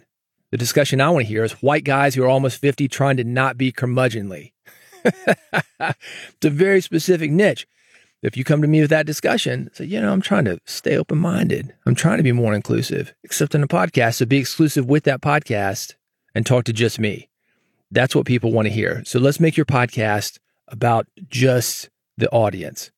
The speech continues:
And if you want people to really get into your podcast, that is how to do it. Make something just for them. Don't try to keep everybody happy. Exclusivity is inclusivity. And here's how this works. If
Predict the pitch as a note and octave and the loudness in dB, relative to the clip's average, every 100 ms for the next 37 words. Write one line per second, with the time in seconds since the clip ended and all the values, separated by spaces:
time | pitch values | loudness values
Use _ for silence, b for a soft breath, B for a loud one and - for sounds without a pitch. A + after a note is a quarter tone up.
0 | _ _ _ _ - G#2 C3 C#3+ C#3+ C#3 | _ _ _ _ -8 -4 2 2 2 0
1 | B2+ A#2 A2 A2+ C#3 D3 D3 C3+ B2+ C3 | 0 0 -2 0 2 4 2 2 2 2
2 | B2 G#2 F#2+ F#2 E2+ - E2+ - A2 G2 | 0 -2 -2 -4 -4 -2 -4 0 0 0
3 | G#2+ G2 F2+ F#2+ F2+ A#2 A2+ - A2+ A2+ | 0 0 0 -2 0 0 -2 0 0 0
4 | G#2 G#2 A#2 A#2+ A#2 - - _ A#2+ A#2 | -2 -2 0 0 0 -6 -14 _ -2 2
5 | A2 A2+ A2 G2+ - A2+ A2 A2+ A2+ A#2 | 2 0 -2 -2 -2 -2 0 0 0 -2
6 | - G#2 G#2 G#2 G#2+ A#2 A2 B2 A2+ b | -2 0 0 0 0 0 0 0 -4 b
7 | b b b b b _ _ - A2+ - | b b b b b _ _ -8 -4 -2
8 | B2+ A#2 E3+ F3 D3 B2 A2 - _ _ | -2 0 2 2 2 -2 -4 -10 _ _
9 | _ - A#2+ - C#3 C3+ B2 A#2 - - | _ -6 -6 -2 0 0 0 -2 -2 -2
10 | G2+ C#3+ b b b b - A2 D3 D3 | -4 -10 b b b b -4 0 2 2
11 | D3 B2 A#2 C3+ B2 A#2 B2 | 2 0 -2 -2 -2 -2 -6